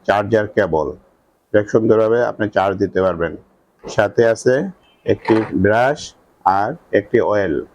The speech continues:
এই অয়েলটি দিয়ে আপনারা এই ব্লেডের মাথাটি সুন্দরভাবে ব্রাশ, ব্রাশ করে পরিষ্কার করতে পারবেন। সাথে আছে একটি পাওয়ার কেবল, এটার মাধ্যমে আপনারা চার্জ দিতে পারবেন। যারা নিতে চান তারা আপনারা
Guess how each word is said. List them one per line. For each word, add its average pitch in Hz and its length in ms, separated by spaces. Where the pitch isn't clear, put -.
এই 110 200
অয়েলটি 113 520
দিয়ে 123 200
আপনারা 110 420
এই 104 220
ব্লেডের 104 400
মাথাটি 107 600
সুন্দরভাবে 117 760
ব্রাশ, 101 400
ব্রাশ 107 340
করে 143 220
পরিষ্কার 117 440
করতে 117 300
পারবেন। 80 460
সাথে 113 380
আছে 113 240
একটি - 240
পাওয়ার 110 380
কেবল, 82 380
এটার 107 260
মাধ্যমে 110 380
আপনারা 120 440
চার্জ 104 260
দিতে 101 200
পারবেন। 76 480
যারা 107 340
নিতে 110 360
চান 139 300
তারা 107 360
আপনারা 120 560